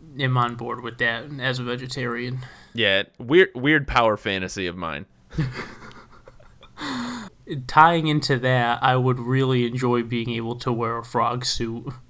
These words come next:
Speaker 1: as the groom.
Speaker 2: I would want nothing more as the other groom.
Speaker 1: You've made me the happiest man alive.
Speaker 2: Right back at ya.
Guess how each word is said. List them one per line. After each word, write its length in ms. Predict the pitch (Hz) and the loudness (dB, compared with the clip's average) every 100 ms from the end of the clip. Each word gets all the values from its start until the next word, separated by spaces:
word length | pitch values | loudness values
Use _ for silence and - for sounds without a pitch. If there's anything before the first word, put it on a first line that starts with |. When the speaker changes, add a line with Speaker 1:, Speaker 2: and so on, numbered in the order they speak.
| _ | _
Speaker 1:
as 300 | - 120 113 | -6 -6 -6
the 80 | - | -8
groom. 540 | 117 120 120 113 120 117 - - - _ _ _ | -8 -4 -4 -4 -8 -10 -16 -20 -20 _ _ _
Speaker 2:
I 140 | 107 107 | 0 2
would 240 | 110 113 | 2 0
want 360 | 101 107 104 - | 0 -2 -2 -2
nothing 640 | 101 110 104 - 101 95 - | -6 -2 -2 -2 -4 -4 -10
more 540 | - 95 92 80 82 - - _ - | -12 -6 -4 -4 -6 -8 -18 _ 0
as 260 | 107 101 95 | 2 2 -2
the 180 | 107 - | -4 -2
other 280 | 95 92 | 0 0
groom. 480 | 92 95 85 80 76 - - - | -4 -8 -10 -10 -12 -18 -20 -18
Speaker 1:
You've 220 | - 135 127 | -6 -4 2
made 200 | 135 123 | 2 2
me 120 | 127 | 0
the 100 | 117 | 0
happiest 540 | 127 127 127 120 113 | 0 0 0 -2 -2
man 240 | 123 117 113 | -4 -4 -4
alive. 520 | 110 110 117 120 - - - - | -4 -6 -6 -10 -10 -20 -20 -18
Speaker 2:
Right 220 | - - | -12 -10
back 280 | - 87 92 | -2 -2 -2
at 260 | 92 76 - | -4 -4 -6
ya. 120 | 65 | -10